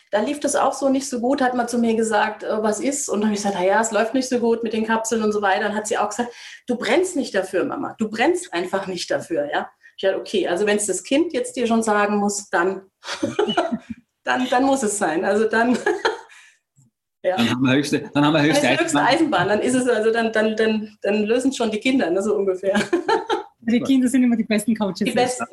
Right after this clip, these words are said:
Speaker 1: die
Speaker 2: Die sagen
Speaker 1: allerbesten.
Speaker 2: Wahrheit, ohne Vorurteile, einfach straight
Speaker 1: Ja.
Speaker 2: mit raus,
Speaker 3: Ja.
Speaker 2: genau. Ja, cool.
Speaker 3: Mhm.
Speaker 2: Und in dieser Zeit, wo du jetzt bei uns bist, also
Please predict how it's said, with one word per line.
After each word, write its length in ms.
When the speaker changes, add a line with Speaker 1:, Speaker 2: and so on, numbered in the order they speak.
Speaker 1:
die 60
Speaker 2:
Die 40
sagen 120
Speaker 1:
allerbesten. 360
Speaker 2:
Wahrheit, 180
ohne 220
Vorurteile, 800
einfach 360
straight 440
Speaker 1:
Ja. 80
Speaker 2:
mit 200
raus, 200
Speaker 3:
Ja. 80
Speaker 2:
genau. 140
Ja, 120
cool. 160
Speaker 3:
Mhm. 260
Speaker 2:
Und 720
in 120
dieser 240
Zeit, 320
wo 60
du 100
jetzt 180
bei 60
uns 200
bist, 280
also 320